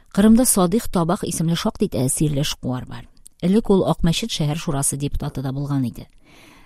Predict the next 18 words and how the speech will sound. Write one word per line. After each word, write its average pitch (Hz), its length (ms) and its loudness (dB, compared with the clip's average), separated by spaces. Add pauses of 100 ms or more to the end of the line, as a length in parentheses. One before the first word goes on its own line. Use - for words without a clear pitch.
Кырым 233 220 8
татар 185 240 2
халкы 175 280 2
мәҗлесе 165 400 0
әгъзасы 139 400 -4
иде. 113 240 -6 (800)
Җеназада 208 480 4
шуны 208 260 4
яхшы 202 260 2
белгән 170 300 0
бер 165 100 6
танышымны 143 540 -2
очраттым. - 540 -8 (560)
Табакка 185 680 0 (100)
Русия 185 400 -2
билгеләгән 185 560 4
Кырым 202 240 4
хакимияте, 175 640 0